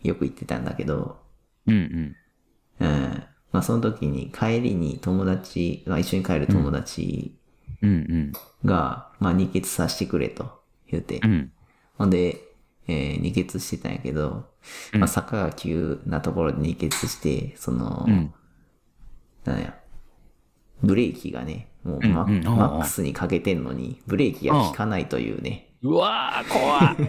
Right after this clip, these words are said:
Speaker 1: <laughs> めっちゃ怖い状態になって。
Speaker 2: うんうんうん。
Speaker 1: でも、あの、まっすぐ行ったら、車ビュンビュン行ってる、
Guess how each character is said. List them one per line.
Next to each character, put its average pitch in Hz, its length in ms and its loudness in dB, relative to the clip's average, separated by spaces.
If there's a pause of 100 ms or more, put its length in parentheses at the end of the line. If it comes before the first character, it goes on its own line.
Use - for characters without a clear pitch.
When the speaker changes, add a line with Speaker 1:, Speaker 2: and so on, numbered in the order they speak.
Speaker 1:
<laughs> - 200 -4
め - 80 -4
っ - 100 -6
ち - 180 -2
ゃ - 40 -2
怖 - 320 0
い 87 60 -2
状 87 160 -2
態 80 160 -6
に 87 40 -6
な - 80 -6
っ - 120 -16
て。 - 320 -8 (120)
Speaker 2:
う 120 40 0
ん 120 40 2
う 123 40 4
ん 113 680 4
う - 40 -4
ん。 - 60 -10 (100)
Speaker 1:
で - 160 0 (160)
も、 - 280 -4 (420)
あ - 140 -2
の、 92 500 -4 (220)
ま 95 160 0
っ - 20 -2
す - 180 -2
ぐ 127 100 4
行 92 100 0
っ - 40 -14
た 87 160 -2
ら、 80 220 -2 (220)
車 117 340 2
ビ 113 140 2
ュ 127 60 6
ン - 60 6
ビ 92 60 4
ュ 90 120 4
ン 87 220 -4 (540)
行 92 140 0
っ - 40 -14
て 98 140 2
る、 95 440 0